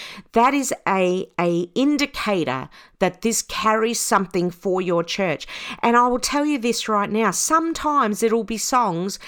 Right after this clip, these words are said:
that nobody else is singing because it is specifically for your house. Don't, um, neglect that. Now, it is important that we're singing the songs that the global church is singing.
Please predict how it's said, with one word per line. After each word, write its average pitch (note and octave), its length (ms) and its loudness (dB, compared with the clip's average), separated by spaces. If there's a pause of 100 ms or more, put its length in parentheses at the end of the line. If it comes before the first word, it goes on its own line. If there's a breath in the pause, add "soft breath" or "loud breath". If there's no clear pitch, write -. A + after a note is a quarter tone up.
(180 loud breath)
that B3+ 140 2
nobody C#4 580 0
else A#3+ 240 0
is A3+ 120 0
singing E3+ 480 -2 (440 loud breath)
because - 360 2
it B3 140 0
is A#3+ 160 0
specifically C4+ 1080 -2
for G#3+ 280 -2
your G3+ 280 0
house. F3 520 -2 (400 loud breath)
Don't, C#4 500 2 (180)
um, G3 240 0
neglect G3+ 880 0
that. D#3+ 280 -4 (300 loud breath)
Now, G#3 420 0 (180)
it G#3+ 120 2
is A3 160 0
important A#3 560 0
that A#3+ 160 0
we're G3+ 140 2
singing G3+ 460 -2
the F3 80 -2
songs D#3+ 760 0 (360 loud breath)
that E3+ 220 -2
the E3+ 60 -2
global D#3+ 460 -2
church D#3+ 320 -4
is D3 80 -4
singing. D3 360 -4